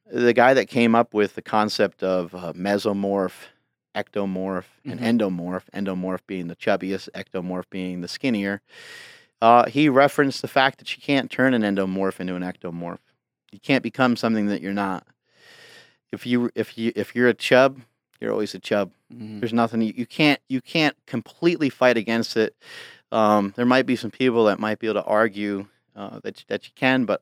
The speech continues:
Speaker 1: I don't believe that you really can. Um, I am going to continue to lose weight. I'm working on, like, running and all these things, right? Um,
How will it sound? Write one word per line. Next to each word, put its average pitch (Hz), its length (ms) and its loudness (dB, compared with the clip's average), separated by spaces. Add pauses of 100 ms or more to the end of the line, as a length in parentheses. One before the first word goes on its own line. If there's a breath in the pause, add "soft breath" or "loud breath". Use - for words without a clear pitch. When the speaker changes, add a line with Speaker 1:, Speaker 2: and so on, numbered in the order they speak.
(120)
Speaker 1:
I 113 100 2
don't 123 180 0
believe 107 300 -2
that - 140 -14
you 104 80 -10
really 104 180 -6
can. 107 480 -4 (640 loud breath)
Um, 95 520 0 (840)
I 120 420 2
am 107 140 -8
going 117 200 2
to 101 60 -4
continue 120 360 -4
to 110 80 2
lose 107 320 -2
weight. 110 420 0
I'm 92 320 -10
working 104 300 -4
on, 95 100 -2
like, 90 220 -8
running 107 360 0
and 98 80 -4
all 98 80 -2
these 98 200 -6
things, 107 280 -4
right? 104 240 2 (920 loud breath)
Um, 95 520 2